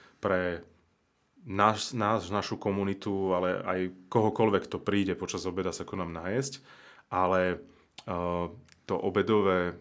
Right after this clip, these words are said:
menu nebude len klasická nejaká tackareň alebo klasické nejaké meničko,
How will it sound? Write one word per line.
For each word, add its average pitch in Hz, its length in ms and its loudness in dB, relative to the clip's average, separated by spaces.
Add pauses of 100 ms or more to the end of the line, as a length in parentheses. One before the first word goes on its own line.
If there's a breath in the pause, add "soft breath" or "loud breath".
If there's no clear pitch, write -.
(460)
menu 98 480 0
nebude 92 400 0
len 85 400 -4 (400)
klasická 92 560 -2
nejaká 87 560 -4 (320 loud breath)
tackareň 101 600 6
alebo 87 260 -2
klasické 87 540 -6
nejaké 87 260 -4
meničko, 92 640 0